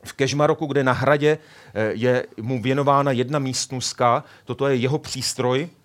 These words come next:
Vojtěch Alexandr, on to byl spíš Maďar, teda popravdě. Eh, ale to na věci nic nemění. A, eh, ten, ten dělal taky zajímavé pokusy tady s tím.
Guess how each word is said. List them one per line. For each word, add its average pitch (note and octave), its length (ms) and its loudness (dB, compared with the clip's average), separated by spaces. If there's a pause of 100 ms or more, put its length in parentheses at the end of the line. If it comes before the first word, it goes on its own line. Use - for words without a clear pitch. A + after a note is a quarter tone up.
(560)
Vojtěch C3 460 -4
Alexandr, C3+ 340 0
on C#3 80 -4
to D3 60 -4
byl D3 120 0
spíš A#2+ 260 -8
Maďar, A#2 320 0
teda A2 200 -2
popravdě. G#2 480 -6 (680)
Eh, B2 320 2
ale D3+ 160 4
to D#3 120 0
na C#3+ 80 2
věci C#3 300 -4
nic C3 120 -6
nemění. A2+ 600 -6 (400)
A, A#2+ 320 6 (420)
eh, B2+ 280 -2
ten, G3 320 2 (100)
ten E3+ 160 2
dělal A3 240 4
taky G3 220 -2
zajímavé F3+ 400 4
pokusy F3 320 -8
tady E3+ 180 2
s - 120 -2
tím. F3+ 280 -2